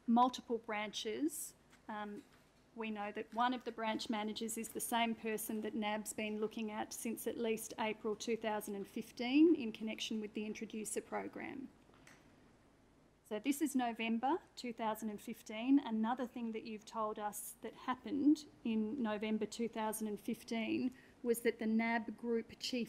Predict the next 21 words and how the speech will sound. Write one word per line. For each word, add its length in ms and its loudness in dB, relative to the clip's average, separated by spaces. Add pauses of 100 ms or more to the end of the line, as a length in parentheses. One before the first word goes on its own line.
Risk 440 -2
Officer 500 -6 (720)
recommended 760 4
that 160 2
consideration 840 0
be 140 -4
given 340 -2
to 120 -8
creating 600 0
a 140 -4
task 500 -2
force 680 -2 (440)
to 120 0
investigate 720 2
whether 240 2
there 180 2
had 220 -6
been 220 -2
collusion 920 4 (180)
among 300 2
bankers 800 -2